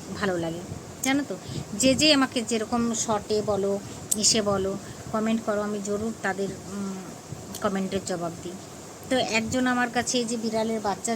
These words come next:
চেয়েছে, তাকে আমি একটা বড় ভিডিও করেও বলেছি, শর্ট ভিডিও করে বলেছি, সে থাকে কোথায়। তারপরে কিন্তু সে আর কোনো জবাব দেয়নি, বুঝেছো? জানি না কে। এবার,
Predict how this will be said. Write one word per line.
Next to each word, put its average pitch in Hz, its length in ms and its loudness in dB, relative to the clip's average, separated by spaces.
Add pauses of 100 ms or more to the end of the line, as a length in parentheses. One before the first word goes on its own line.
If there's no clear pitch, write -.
(100)
চেয়েছে, 220 400 2 (460)
তাকে 220 240 0 (100)
আমি 226 160 4
একটা 233 140 0 (180)
বড় 214 140 2 (160)
ভিডিও 214 220 0 (100)
করেও 226 220 2 (120)
বলেছি, 220 280 0 (120)
শর্ট 202 180 0 (100)
ভিডিও 214 300 -2
করে 214 160 0 (100)
বলেছি, 202 260 -2 (100)
সে 247 100 -2 (100)
থাকে 220 240 0 (100)
কোথায়। 160 280 -8 (1700)
তারপরে 226 340 4 (100)
কিন্তু 240 180 -2 (100)
সে 233 180 2
আর 208 140 0
কোনো 214 140 -2 (100)
জবাব 185 240 0 (100)
দেয়নি, 165 300 0 (280)
বুঝেছো? 247 380 0 (920)
জানি 214 280 4
না 185 60 -4 (460)
কে। 214 140 4 (460)
এবার, 220 220 4